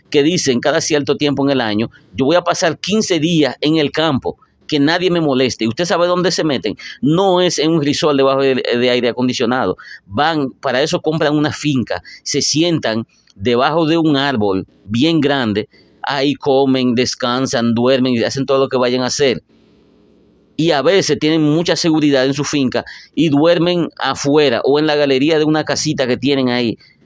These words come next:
a respirar aire puro. Se comen las frutas de ahí mismo. Se tiran en el río, se bañan con esa agua, que esa,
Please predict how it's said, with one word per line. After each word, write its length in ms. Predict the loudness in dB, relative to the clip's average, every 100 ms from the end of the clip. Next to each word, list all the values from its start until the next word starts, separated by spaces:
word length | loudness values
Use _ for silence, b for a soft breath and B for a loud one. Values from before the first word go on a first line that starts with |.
| _ -8
a 140 | -6
respirar 540 | -4 -4 -2 -2 0 0
aire 340 | 0 0 0
puro. 540 | -4 -2 0 2 0 -4 _ _ _ _ _ _ _ _ _ _ _ _ _ _ _ _ _
Se 220 | -4 -4
comen 260 | -2 0 0
las 140 | -2
frutas 520 | -2 -2 0 -2 -4 B B B _
de 220 | 0 2
ahí 160 | 2 2
mismo. 600 | 2 2 0 -2 -4 -6 _ _ _ _ _ _ _ _ _
Se 220 | -6 -4
tiran 400 | -2 -2 0 0
en 60 | 2
el 140 | 0
río, 400 | 0 0 2 0
se 140 | 2 0
bañan 440 | 0 0 0 0 -4 B B
con 200 | -2 0
esa 440 | 0 0 -2 -2 -2
agua, 380 | -2 -2 -4 -12 _ _ _ _ _ _ _ _ _
que 180 | -2 -2
esa, 240 | 0 -2